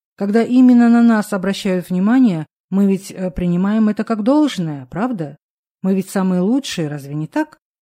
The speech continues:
Стоит только разглядеть наши достоинства. Они ведь имеются в неограниченном количестве, даже если и глубоко спрятанные.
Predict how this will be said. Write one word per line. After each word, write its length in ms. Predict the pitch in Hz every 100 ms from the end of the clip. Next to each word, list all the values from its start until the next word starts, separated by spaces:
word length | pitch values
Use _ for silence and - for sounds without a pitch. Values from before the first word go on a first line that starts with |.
| _
Стоит 420 | - 294 285 269
только 300 | 269 240 254
разглядеть 580 | 254 220 247 214 208 180
наши 260 | 175 165
достоинства. 880 | 156 165 - 202 262 262 - 233 214 _ _ _ _ _
Они 260 | 214 254 285
ведь 220 | 269 -
имеются 720 | 262 262 285 277 269 262 254
в 40 |
неограниченном 760 | 233 240 220 247 254 - 247 240
количестве, 680 | 254 233 190 - - 143 135 _ _
даже 340 | 156 226 233 233
если 320 | 208 226 226
и 80 | 202
глубоко 420 | 180 175 185 226
спрятанные. 800 | - 202 160 - 156 180 175